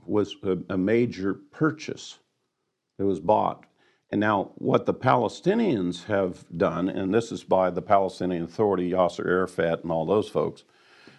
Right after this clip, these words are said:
they came in and they said, "Well, you know, we, we don't honor, uh, that agreement that you purchased it from some Palestinians, that it's our land and, and it's not for sale."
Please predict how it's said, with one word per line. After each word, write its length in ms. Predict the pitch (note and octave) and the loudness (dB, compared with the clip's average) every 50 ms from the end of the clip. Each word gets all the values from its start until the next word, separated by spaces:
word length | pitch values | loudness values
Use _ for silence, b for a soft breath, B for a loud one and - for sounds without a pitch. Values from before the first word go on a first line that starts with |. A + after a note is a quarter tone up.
| b b | b b
they 140 | - E3 E3+ | 4 4 4
came 300 | E3+ - C#3 A#2+ A2+ G#2+ | 4 0 0 0 0 0
in 180 | G2+ G#2 G#2 | 0 0 0
and 120 | G#2 G2+ G#2 | 0 0 0
they 80 | G#2 | 0
said, 180 | G2 - G#2+ F#2+ | 0 0 0 2
"Well, 440 | F#2+ G2+ G#2 G2+ G2 F#2+ F#2 F#2 - | 4 4 4 4 4 4 2 0 -2
you 300 | - - - F#2+ F2+ F2 | -4 -2 -2 0 0 0
know, 160 | F#2 F#2+ E2+ E2+ | 2 0 0 0
we, 400 | E2 - G2+ A#2 A#2+ G#2+ G#2 - E2+ - - | 0 2 2 2 2 2 -2 -6 -10 -6 -2
we 160 | - A2 A2+ | 0 0 2
don't 340 | F#2+ G#2+ G#2+ G#2 F#2+ F2 - | 2 0 0 0 0 -2 0
honor, 600 | - G#2 A#2 C3+ C3+ A#2+ G2 F2 F2+ F2 F2 b b b b b b b | 0 2 2 2 0 0 0 0 -2 -2 -4 b b b b b b b
uh, 140 | F2+ F2 E2 | -4 -2 0
that 240 | D#2+ G2+ G2+ F#2+ | 4 4 4 4
agreement 540 | F2+ F2 D#2 F#2+ A2 A#2+ A#2 G2+ F#2 F2 - | 4 0 -2 -2 0 0 0 0 -2 -2 -2
that 140 | - - - | -4 -4 -2
you 160 | - G2 F#2+ | 0 -2 -2
purchased 680 | F#2 - A#2+ A2 G#2 - - - - F2+ E2 - - - | 0 2 2 2 2 2 -4 -6 -4 -4 -4 -6 -8 -6
it 220 | G2 F2+ F2 - - | -6 -6 -6 -8 -6
from 320 | - F#2+ F#2 F2+ F2+ D#2+ | -2 0 2 2 0 -2
some 200 | - - - - | -4 -6 -8 -4
Palestinians, 1040 | - - F2+ E2+ E2+ F2 E2+ - - C3 C3 C3 A2+ F2+ E2 E2 - - - - - _ _ _ _ _ _ _ _ _ _ _ | 0 2 2 2 2 0 -4 -2 0 0 2 2 0 -2 -4 -6 -8 -12 -14 -20 -20 _ _ _ _ _ _ _ _ _ _ _
that 160 | - G2+ F#2+ F2+ | 0 2 2 2
it's 160 | F2+ - - | 2 4 4
our 260 | G2+ A2 A2 G#2+ G#2+ | 6 6 6 4 2
land 380 | G2 F#2+ G2 F#2+ F#2+ F#2+ F#2 F#2 | 0 -2 -2 -2 -2 -2 -2 -2
and, 180 | F2 F2 F2 | -2 -2 -2
and 220 | - - F#2 E2+ F2 | -2 -2 -2 -2 -4
it's 180 | F2 - - | -4 -4 -2
not 240 | - G2 F#2 F2 - | 0 0 0 0 -2
for 100 | - F#2 | -4 -8
sale." 440 | - - A2+ A2+ A2+ G2 - - | -2 0 2 2 2 2 -2 -4